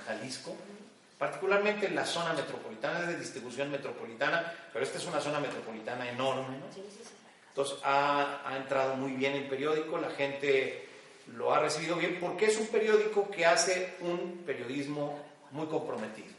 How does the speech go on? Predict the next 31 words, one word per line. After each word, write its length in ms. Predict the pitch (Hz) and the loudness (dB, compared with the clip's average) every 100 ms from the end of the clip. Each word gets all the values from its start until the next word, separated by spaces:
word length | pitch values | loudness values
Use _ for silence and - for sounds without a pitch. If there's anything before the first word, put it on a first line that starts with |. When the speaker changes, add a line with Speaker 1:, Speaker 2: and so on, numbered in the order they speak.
| - - | -20 -14
Speaker 1:
¿Comprometido 540 | - 123 117 147 160 | -8 -6 -4 -2 0
con 160 | 139 135 | 2 2
qué? 600 | 156 180 - - - - - | 4 4 4 -4 -12 -14 -8
Con 140 | 113 | -4
las 140 | 117 | -4
causas 440 | - 151 - 165 160 | 2 4 4 4 4
de 100 | 123 | 0
los 180 | 107 104 | -4 -6
lectores, 560 | 104 - - - - - - - | -10 -10 -12 -12 -18 -20 -20 -14
con 100 | - | -8
Speaker 2:
Pero 40 | - | -6
Speaker 1:
las 100 | 117 | 0
Speaker 2:
es 60 | |
un 60 | 139 | 2
Speaker 1:
causas 240 | 135 156 | 4 2
de 60 | 139 | 2
la 120 | 113 | 0
sociedad. 360 | 107 101 98 - | -4 -8 -12 -14
Speaker 2:
periodismo 480 | 254 262 240 226 240 | -10 -6 -4 -6 -8
crítico, 500 | 220 196 196 - - - - - | -8 -10 -10 -16 -16 -16 -16 -18
¿eh? 120 | - | -6
Speaker 1:
De 100 | 143 | 0
hecho, 160 | 151 185 | 2 2
así 120 | 185 | 2
se 120 | 170 | 2
llama, 220 | 160 139 139 | 4 4 4
El 100 | 156 | 6
Diario 280 | 180 180 | 8 8
N 120 | 180 180 | 6 2
T 140 | 175 | 4
R, 220 | 180 190 | 6 4